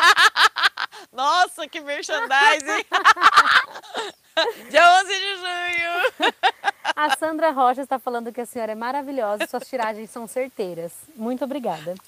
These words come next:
Speaker 1: Que delícia!
Speaker 2: A Selma Souza. "Boa tarde, bruxa. Me chamo Celza Aparecida de Souza, do dia vinte e dois de nove de oitenta e um.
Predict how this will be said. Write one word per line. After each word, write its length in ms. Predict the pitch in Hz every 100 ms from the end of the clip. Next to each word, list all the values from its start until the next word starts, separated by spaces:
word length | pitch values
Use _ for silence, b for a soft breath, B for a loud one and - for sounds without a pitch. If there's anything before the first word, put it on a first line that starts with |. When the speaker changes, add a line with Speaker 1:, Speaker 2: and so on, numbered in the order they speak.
| - 554 -
Speaker 1:
Que 120 | -
delícia! 640 | - 523 - 508 - - 1077
Speaker 2:
A 300 | 254 247 254 - -
Selma 380 | - 302 330 359
Souza. 600 | 349 - 233 180 170 170 214 _
"Boa 300 | 240 285 320
tarde, 340 | 277 208 196
bruxa. 460 | 202 240 185 - 202
Me 160 | 220
chamo 300 | 226 254 240
Celza 400 | 233 - 247 285
Aparecida 500 | 311 277 247 - 190
de 100 | 185
Souza, 440 | 196 - 170 175 220
do 100 | 214
dia 140 | 220
vinte 220 | 214 214
e 20 |
dois 240 | 196 233 262
de 80 | 277
nove 260 | 233 220
de 80 | 240
oitenta 340 | 233 269 302
e 140 | 339 262
um. 140 | 170